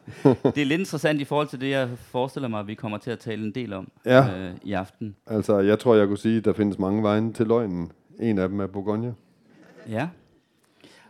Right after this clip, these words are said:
Speaker 2: Og med det mener du, øh, det kan jeg faktisk godt opsummere, er, at, øh,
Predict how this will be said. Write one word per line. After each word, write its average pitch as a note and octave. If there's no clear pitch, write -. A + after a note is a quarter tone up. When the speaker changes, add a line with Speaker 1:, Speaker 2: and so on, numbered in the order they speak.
Speaker 2:
Og A2+
med A2+
det D3
mener C#3
du, G2
øh, F#2
det A#2
kan G2
jeg G2
faktisk F#2+
godt F#2
opsummere, F#2
er, F#2
at, F2+
øh, E2+